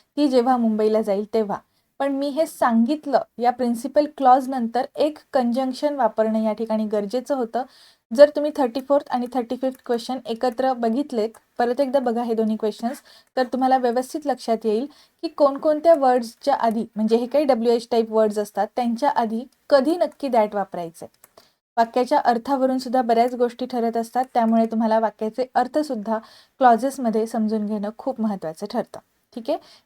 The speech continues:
या ठिकाणी आपल्याला whenच्या आधी that हे सुद्धा एक कंजंक्शन वापरावं लागेल. करेक्ट सेंटेन्स असं होईल, "I told her that when she went to Mumbai,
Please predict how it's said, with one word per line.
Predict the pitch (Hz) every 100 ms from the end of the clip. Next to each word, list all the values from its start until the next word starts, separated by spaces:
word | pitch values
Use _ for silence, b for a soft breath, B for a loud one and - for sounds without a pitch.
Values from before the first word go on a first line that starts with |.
| -
या |
ठिकाणी | - 247 233 233
आपल्याला | 220 226 240
whenच्या | 233 240 254 - 277
आधी | - 226 247
that | 254 226 226 226
हे | 233
सुद्धा | 226 208 240 277 -
एक | 233 -
कंजंक्शन | 226 214 214 208 220
वापरावं | 214 202 208 202
लागेल. | 202 208 320 B B B -
करेक्ट | 294 311
सेंटेन्स | - 269 233 214
असं | 202 202
होईल, | 208 214 294 -
"I | 262 269 277
told | 294 339
her | 247 220
that | 220 214 208 220 - b b b
when | 233 262 339
she | - 330
went | 269 240
to | 233 226
Mumbai, | 208 208 214 190